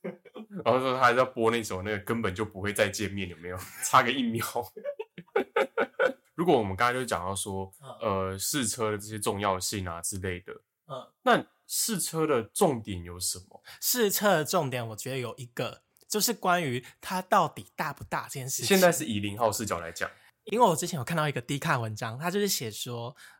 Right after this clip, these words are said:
Speaker 2: 哦，那跟一个很帅的暧昧男生出去，可是那一天刚好摸到他的下面，发现，干，他只有七公分，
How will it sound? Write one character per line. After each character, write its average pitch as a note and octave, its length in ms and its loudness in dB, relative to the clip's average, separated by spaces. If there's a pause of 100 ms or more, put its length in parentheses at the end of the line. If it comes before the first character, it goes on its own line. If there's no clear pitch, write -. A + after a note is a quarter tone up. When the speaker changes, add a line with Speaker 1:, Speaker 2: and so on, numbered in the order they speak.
(140)
Speaker 2:
哦， C#3 140 2
那 E3+ 180 0
跟 D#3 220 -2
一 D#3 60 -8
个 B2+ 200 -4
很 A#2 180 -6
帅 D#3 220 2
的 B2 160 -6
暧 C#3+ 160 -4
昧 C3 140 -6
男 A#2 160 -8
生 C3 180 -6
出 C3 240 -2
去， - 500 -2 (120)
可 D3+ 120 -4
是 F3+ 120 0
那 G#3+ 140 4
一 G3+ 60 2
天 F#3+ 180 0
刚 F3+ 160 4
好 C#3 100 2
摸 B2 200 -2
到 B2+ 140 0
他 C3 180 -4
的 A#2+ 60 -4
下 A#2 240 -4
面， B2 140 -4
发 D3 180 -4
现， A#2 200 -4
干， D#3 200 -4
他 D3+ 100 -4
只 D3+ 120 -4
有 B2+ 60 -4
七 - 280 -2
公 A2+ 220 -6
分， G#2 340 -8